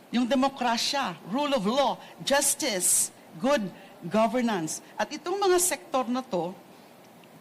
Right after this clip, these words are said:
bagamat iba-iba rin ang kanilang mga aptitude, at iba-iba rin ang kanilang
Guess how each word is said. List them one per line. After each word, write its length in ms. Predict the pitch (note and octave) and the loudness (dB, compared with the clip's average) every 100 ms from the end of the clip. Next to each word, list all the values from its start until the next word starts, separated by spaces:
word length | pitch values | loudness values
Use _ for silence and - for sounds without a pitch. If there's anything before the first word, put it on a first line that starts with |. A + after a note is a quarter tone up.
| - | -8
bagamat 480 | - A3+ A#3+ A#3 F4+ - - | -2 0 2 2 2 -2 -8
iba-iba 400 | A#3 - A3+ A#3 | -4 -2 -2 -2
rin 240 | B3+ D#4 | 2 2
ang 80 | D4 | 2
kanilang 560 | C#4+ B3+ B3 A#3+ A#3 A3+ | 0 -2 0 0 2 2
mga 400 | G#3+ G3+ F#3+ F#3 F3+ - - - - | 2 2 2 0 -4 -14 -20 -14 -4
aptitude, 720 | A#3 - - C4+ - C#4+ F3 - - - - - - - - - | -4 -4 -8 -4 -2 -2 -2 -8 -20 -20 -20 -20 -20 -20 -20 -8
at 160 | A3 G#3 | -6 -4
iba-iba 380 | A3+ A3 A3+ A#3+ | -2 -2 0 0
rin 240 | C#4+ D4 | 0 0
ang 140 | B3+ B3 | -2 -2
kanilang 560 | B3 A#3+ A#3 A3 G#3+ | 0 2 2 0 -2